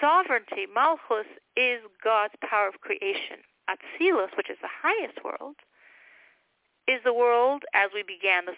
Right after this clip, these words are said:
letter by saying, of such godliness that it's considered God. That's why we call it Atzilus. We, I said before, Atzilus means either from the word, either its etymology is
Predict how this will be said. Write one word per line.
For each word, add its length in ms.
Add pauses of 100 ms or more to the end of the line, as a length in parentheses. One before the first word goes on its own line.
letter 160
by 240
saying, 400 (160)
of 80 (160)
such 320
godliness 640
that 80
it's 160
considered 400
God. 240 (1000)
That's 160
why 160
we 80
call 240
it 160
Atzilus. 600
We, 200
I 80 (120)
said 120
before, 360
Atzilus 520
means 240 (160)
either 360 (600)
from 200
the 80
word, 440 (880)
either 160
its 80
etymology 640
is 80